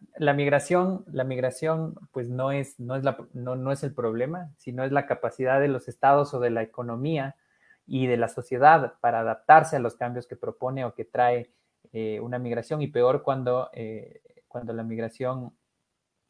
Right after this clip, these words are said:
es, eh, un flujo inusual, como lo conocemos acá, como el de las personas venezolanas. Entonces, eh, cuando, cuando una sociedad, cuando un mercado, cuando un estado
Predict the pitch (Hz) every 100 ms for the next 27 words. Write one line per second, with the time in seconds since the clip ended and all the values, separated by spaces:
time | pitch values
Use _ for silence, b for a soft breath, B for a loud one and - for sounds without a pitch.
0 | _ - 135 131 - - 117 113 123 -
1 | 143 147 123 113 160 160 143 120 117 113
2 | 113 113 - 127 117 - 131 - 117 110
3 | 107 110 104 - 110 - 120 120 113 107
4 | - - - _ _ b b b b b
5 | - 131 151 151 - _ _ _ - 127
6 | 117 113 - - - 127 123 123 120 113
7 | - 123 120 120 120 117 117 135 147 143
8 | 117 123 123 135 131 - 120 113 113 117
9 | 131 127 123 127 127 120 120 117 123 127
10 | 120 135 127 127 123